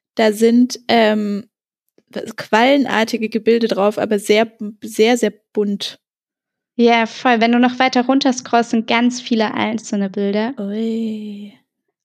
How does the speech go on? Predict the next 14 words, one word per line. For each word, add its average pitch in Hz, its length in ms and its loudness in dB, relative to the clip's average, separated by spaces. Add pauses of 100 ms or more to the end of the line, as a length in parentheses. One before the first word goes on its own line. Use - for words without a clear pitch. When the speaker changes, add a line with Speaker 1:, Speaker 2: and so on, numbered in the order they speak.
(100)
Speaker 2:
Und 226 400 2
genau, 226 260 4
das 220 200 0
nennt 254 240 4
sich - 180 -4
Kunstform 294 600 2
der 247 120 4
Natur 233 540 2
und 214 140 -4
wurde 220 460 2
achtzehnhundertneunundneunzig 214 1300 2
bis 208 160 -2
neunzehnhundertvier 208 1200 2
in 202 340 -2